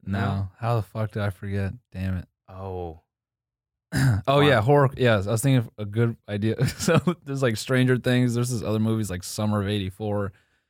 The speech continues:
Speaker 1: There's all these, like, eighties revamps of, like, kids chasing down monsters. This has
Speaker 2: Okay.
Speaker 1: probably already been done. I was thinking it'd be really funny, like, like, dark comedy if, like, <clears throat> there's some, like, horror trailer opens up like that. You know, it's like,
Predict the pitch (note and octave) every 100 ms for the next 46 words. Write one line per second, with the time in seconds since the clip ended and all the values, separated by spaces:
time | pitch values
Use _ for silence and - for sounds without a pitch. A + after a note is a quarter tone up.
0 | _ _ B2+ D3+ D3+ B2 - A2+ A#2 A#2+
1 | A2+ G2+ A2 G#2+ A2 A2 G#2+ G#2+ F#2+ F#2
2 | - _ _ _ - A#2+ A2 G2+ B2 G#2+
3 | A#2 G#2 F#2+ F#2 F#2+ G2+ A2 G#2+ A#2 C3
4 | F#2 F2 G#2+ G2+ G2 F2+ E2 F#2 F2+ E2+
5 | - _ _ _ A#2 A2+ C#3 B2+ G#2 A2+
6 | A2+ G#2 A#2 G#2+ G#2 F#2+ F#2+ - _ _
7 | _ _ _ - G#2 F2 G#2 F#2 A2 G#2+
8 | A2 A#2 F#2+ G2 F#2 - _ - D#3+ A2
9 | G#2+ - G2+ F#2 - A2 A2 G2+ A#2 G#2+
10 | G2+ G#2+ G2+ G#2 G2+ F#2+ G#2+ - G#2+ G2+
11 | F#2 F#2+ F#2+ G#2+ G2